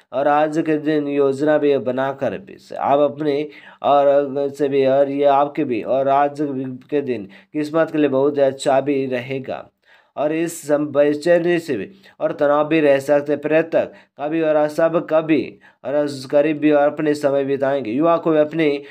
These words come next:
करियर पर भी ध्यान भी अधिक देने की भी आवश्यकता भी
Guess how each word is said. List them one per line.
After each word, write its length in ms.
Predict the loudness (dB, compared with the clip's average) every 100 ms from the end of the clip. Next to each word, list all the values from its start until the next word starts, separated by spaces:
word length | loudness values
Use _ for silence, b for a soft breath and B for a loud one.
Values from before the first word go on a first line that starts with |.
| B _
करियर 260 | -4 -2 2
पर 180 | 2
भी 140 | 2 0
ध्यान 380 | 0 -2 0 -2
भी 180 | 0
अधिक 480 | 2 4 4 0 0
देने 480 | 2 2 0 0 -2
की 120 | -2
भी 140 | -2 0
आवश्यकता 800 | 0 0 -4 -6 -2 0 0
भी 280 | -2 -4 -10